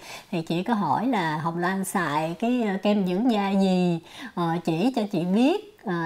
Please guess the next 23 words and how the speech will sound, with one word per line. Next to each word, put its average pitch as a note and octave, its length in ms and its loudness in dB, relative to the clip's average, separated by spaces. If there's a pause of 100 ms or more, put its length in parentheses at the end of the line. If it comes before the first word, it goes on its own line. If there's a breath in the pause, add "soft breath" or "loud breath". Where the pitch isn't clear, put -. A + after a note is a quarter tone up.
(140)
để E3 100 -6
mà F#3 480 0
chị E3+ 100 -2
mua G3+ 220 4
chị E3 160 -4
sử F3+ 160 -4 (100)
dụng." F3 320 -2 (260 loud breath)
Thì F3 100 -2
chắc B3 220 -4
có A#3 80 2
lẽ G#3 240 -2
nay G#3+ 180 2
mai G3 360 0
gì F3 180 -2
cái A#3+ 100 0
Lộc G#3+ 180 -2
quay G3 420 0
cho, G3 260 -2 (360 loud breath)
cho G3+ 80 0
Loan, G3 460 2
à, F#3+ 140 -2
một F3 160 -2
cái A3+ 120 0